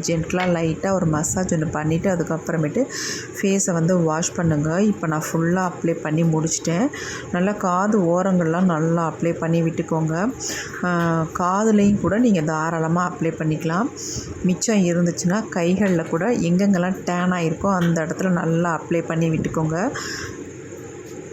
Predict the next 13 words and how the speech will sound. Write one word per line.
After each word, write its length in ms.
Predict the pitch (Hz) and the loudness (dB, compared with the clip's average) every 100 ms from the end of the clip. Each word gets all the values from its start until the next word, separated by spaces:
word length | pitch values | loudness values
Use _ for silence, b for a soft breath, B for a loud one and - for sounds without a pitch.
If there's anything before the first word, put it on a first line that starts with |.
| - | -8
இப்ப 300 | - 196 240 | -2 0 2
வந்து 300 | 208 165 160 190 - - - - | 2 2 2 0 -2 -10 -10 -2
ten 200 | 185 196 | 2 2
to 100 | 233 | 2
twenty 420 | 220 180 175 196 | 2 2 2 2
மினிட்ஸ் 280 | 185 190 185 175 | 2 2 0 -2
ஆயிடுச்சு. 580 | 160 170 165 156 - 170 254 B B B | 0 0 0 -2 -2 -2 -2 B B B
நான் 160 | 185 185 | -2 0
ஃபேஸை 340 | 185 190 208 196 | 0 2 2 2
வந்து 220 | 165 180 | 2 2
வாஷ் 420 | 170 165 180 - | 2 2 0 -2
பண்ண 180 | 185 165 | -2 -2
போறேன். 420 | 170 160 156 202 | -2 -2 0 -2